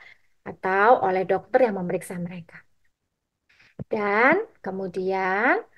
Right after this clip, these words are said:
untuk ayat hafalannya dari Matius delapan ayatnya yang ketujuh.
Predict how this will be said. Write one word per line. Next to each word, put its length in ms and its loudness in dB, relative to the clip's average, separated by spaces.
untuk 240 -10
ayat 320 -2
hafalannya 800 -4
dari 240 0
Matius 320 -6
delapan 800 4
ayatnya 720 0
yang 160 -6
ketujuh. 640 -2